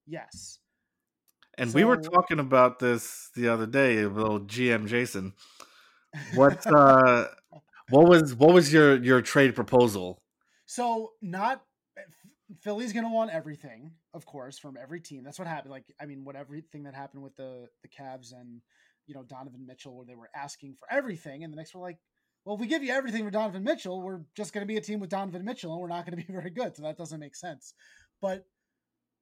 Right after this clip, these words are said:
Speaker 1: a trade like Mitchell Robinson, Quickley, Grimes, and as many first-round picks as you want, and maybe some other,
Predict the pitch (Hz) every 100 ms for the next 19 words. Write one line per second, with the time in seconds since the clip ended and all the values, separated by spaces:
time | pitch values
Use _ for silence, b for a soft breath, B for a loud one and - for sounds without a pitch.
0 | _ 196 - - 185 240 277 247 170 143
1 | 147 165 - _ _ _ _ _ _ _
2 | 147 165 175 214 190 160 160 156 - 151
3 | 147 151 _ _ _ _ _ - 226 220
4 | 160 160 143 151 165 _ _ _ _ 156
5 | 151 156 131 127 160 160 - _ _ 160
6 | 151 139 180 240 - 233 - 202 190 185
7 | 175 185 160 180 147 110 120 _ _ _
8 | _ _ _ _ _ _ _ _ _ _
9 | _ _ 143 156 170 180 175 190 185 180
10 | 185 170